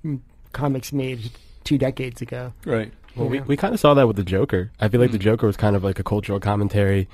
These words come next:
Speaker 3: I know we're talking about M C U and that's D C.
Speaker 2: No, no, no. I think that's a really good point. I'm glad you're bringing it up.
Speaker 3: Yeah, I think, like, the Joker was kind of a contemporary look at, you know, social justice culture, um, you know, how we deal with mental health, uh,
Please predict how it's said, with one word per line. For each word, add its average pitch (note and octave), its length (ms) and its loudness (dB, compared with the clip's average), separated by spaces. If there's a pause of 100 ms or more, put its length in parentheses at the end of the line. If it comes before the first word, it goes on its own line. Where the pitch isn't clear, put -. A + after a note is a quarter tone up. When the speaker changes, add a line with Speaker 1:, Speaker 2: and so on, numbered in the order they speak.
(100)
Speaker 3:
I A2 60 2
know A2+ 80 6
we're G2+ 60 4
talking G#2+ 200 2
about G2+ 120 2
M G2+ 100 2
C G2+ 220 -2
U F#2+ 80 2
and F#2 100 0
that's F2 140 -6
D G2 140 0
C. - 120 -2
Speaker 2:
No, B2 80 6
no, F#3 120 4
no. F#3+ 140 4
I D3 140 8
think E3+ 160 -2
that's D3+ 200 2
a B2+ 180 -6
really D3+ 240 2
good A2+ 160 -4
point. G#2 160 -6
I'm G#2+ 60 -10
glad A#2 120 -4
you're G#2 120 4
bringing A#2 300 -4
it - 40 -6
up. G#2+ 100 -8
Speaker 3:
Yeah, B2+ 220 8
I G#2+ 100 4
think, A#2 140 4
like, G#2 120 2
the G#2+ 80 -4
Joker G#2+ 320 2
was G2+ 140 0
kind G#2+ 180 2
of G2 120 0
a G2 100 4
contemporary G2+ 720 0
look G2 260 0
at, F#2+ 160 0
you F#2+ 80 -2
know, F#2 140 -2
social G2+ 320 -4
justice G2 360 0
culture, G2 520 0 (340)
um, F#2 540 2 (240)
you G#2 80 4
know, G#2 100 4
how G2+ 140 4
we G2 60 2
deal G2 100 2
with F#2+ 100 0
mental F#2 240 0
health, G#2+ 420 2 (360)
uh, C2 640 0